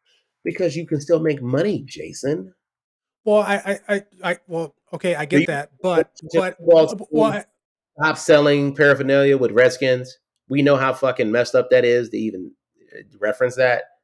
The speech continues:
Speaker 2: Well, that's my whole point, though. That's my whole point. If the reason why you stopped using it because you realize how messed up it is, why are you still selling it?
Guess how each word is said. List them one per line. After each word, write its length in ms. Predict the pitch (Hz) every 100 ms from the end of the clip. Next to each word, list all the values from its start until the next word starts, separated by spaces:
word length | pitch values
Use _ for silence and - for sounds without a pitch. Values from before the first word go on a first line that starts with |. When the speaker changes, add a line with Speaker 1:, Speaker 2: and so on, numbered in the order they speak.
| _ _ _ _ _
Speaker 2:
Well, 140 | 185
that's 160 | 202 202
my 80 | 208
whole 160 | 190
point, 280 | - 214 202
though. 280 | 160 139 139
That's 140 | 175
my 80 | 190
whole 80 | 175
point. 300 | - 196 156
If 100 | 165
the 80 | 165
reason 160 | 185 202
why 80 |
you 60 | 190
stopped 280 | - 175 139
using 240 | 202 185
it 80 | 151
because 240 | 151 160
you 60 | 151
realize 240 | 165 160
how 100 | 147
messed 280 | 160 156 139
up 120 | 180
it 80 | 175
is, 240 | 135 135 131
why 180 | 156
are 20 | 160
you 80 |
still 220 | 147 - 135
selling 320 | - 175
it? 40 | 139